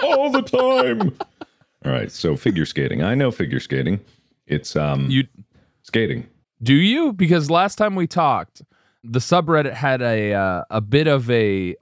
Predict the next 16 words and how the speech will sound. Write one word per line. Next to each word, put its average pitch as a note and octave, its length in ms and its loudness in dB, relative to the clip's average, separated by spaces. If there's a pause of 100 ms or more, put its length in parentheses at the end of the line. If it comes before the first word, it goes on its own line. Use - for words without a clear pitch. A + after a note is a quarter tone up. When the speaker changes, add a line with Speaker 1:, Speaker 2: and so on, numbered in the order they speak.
Speaker 2:
a B2 100 0
jacuse F#3+ 800 4
against D#3+ 460 -2
you. E3+ 440 0
Speaker 1:
Oh, E2+ 320 2
no. D#2+ 380 2
Wait, D#2 340 0
no. E2+ 200 0
You're G2 320 0
not F2+ 260 -2
supposed E2 280 -4
to E2 60 -4
bring D#2+ 200 -2
up D2+ 100 -4
the D2+ 100 -2
jacuses. D#2+ 680 -2